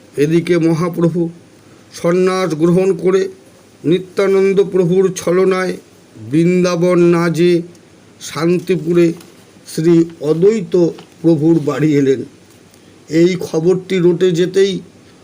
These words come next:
রঘুনাথও শুনলেন এবং পিতা জ্যাঠামশাইয়ের অনুমতি নিয়ে শান্তিপুরে অদ্বৈত গৃহে এসে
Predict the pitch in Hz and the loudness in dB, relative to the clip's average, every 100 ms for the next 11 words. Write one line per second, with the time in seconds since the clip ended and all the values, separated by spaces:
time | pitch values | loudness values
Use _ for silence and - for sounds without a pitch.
0 | - 139 170 170 247 233 175 180 143 135 | -6 0 2 2 0 0 0 0 -2 -6
1 | - - 170 170 175 147 - - - - | -8 0 2 4 2 0 -6 -16 -20 -20
2 | - - - 135 160 170 160 151 - - | -20 -20 -6 -2 2 2 2 -2 -10 -20
3 | - 165 165 165 151 147 165 165 165 175 | -8 -6 -2 -2 0 -2 0 0 0 -2
4 | 165 147 - 139 151 196 208 - 175 170 | -4 -4 -8 -4 0 2 0 0 2 4
5 | 165 147 - - - - - - 147 170 | 2 0 -6 -20 -20 -20 -16 -8 -2 -2
6 | 165 214 170 185 165 147 - - - - | -2 -4 -2 0 0 -2 -12 -20 -20 -14
7 | - 143 147 214 208 196 156 156 160 156 | -4 -2 0 0 0 -2 0 0 2 2
8 | 156 - 156 | 2 0 -2